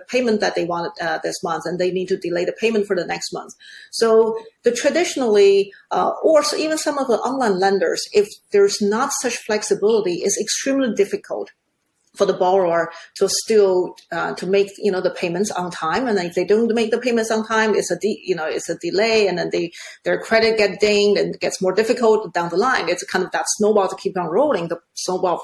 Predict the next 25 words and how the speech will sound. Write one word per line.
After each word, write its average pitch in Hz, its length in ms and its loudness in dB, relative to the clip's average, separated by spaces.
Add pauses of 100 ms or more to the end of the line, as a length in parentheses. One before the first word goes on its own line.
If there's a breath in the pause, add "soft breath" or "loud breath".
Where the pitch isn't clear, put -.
problems. 214 440 -2 (360 loud breath)
But 214 140 2
our 285 300 4
lenders 233 460 2
are 180 220 0
willing 202 420 4
to 180 240 2 (240 soft breath)
work 185 460 0 (180)
with 208 260 2
their 190 140 2
borrowers 156 640 -2 (520 loud breath)
to 175 440 2
address 185 360 -2
their 226 200 4
need, 180 280 0
to - 100 -4
accommodate 208 500 -2
their 156 180 -4
needs 151 300 -10 (200 loud breath)
when 175 100 -2
situations 185 640 0
like 156 180 -4
this 151 160 -4
come - 240 -8
up. - 160 -8